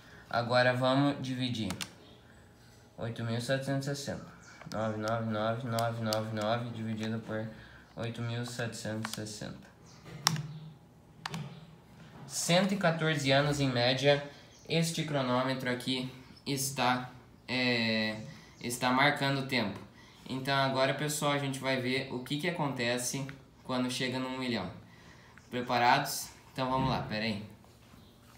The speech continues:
Cara, eu tô muito ansioso. Meu, cento e quatorze anos esperando por isso.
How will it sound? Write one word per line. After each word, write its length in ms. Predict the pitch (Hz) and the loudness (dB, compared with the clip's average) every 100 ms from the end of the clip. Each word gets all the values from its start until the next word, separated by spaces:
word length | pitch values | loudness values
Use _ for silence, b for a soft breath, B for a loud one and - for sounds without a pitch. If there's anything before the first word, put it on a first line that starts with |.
| B B B B B - | B B B B B -2
Cara, 260 | 131 117 120 | 4 4 4
eu 40 | |
tô 80 | 127 | 0
muito 260 | 135 131 | 2 2
ansioso. 460 | 127 120 123 120 113 B B | 0 -4 -4 -6 -6 B B
Meu, 160 | 135 131 | -2 -2
cento 380 | 120 156 180 180 | 2 4 2 2
e 20 | |
quatorze 540 | 165 156 160 156 135 | 0 0 2 0 2
anos 280 | 127 120 110 113 | 2 2 0 -2
esperando 440 | - 117 113 113 | -4 -2 -2 -2
por 140 | 107 | -4
isso. 340 | 104 - - | -6 -6 -8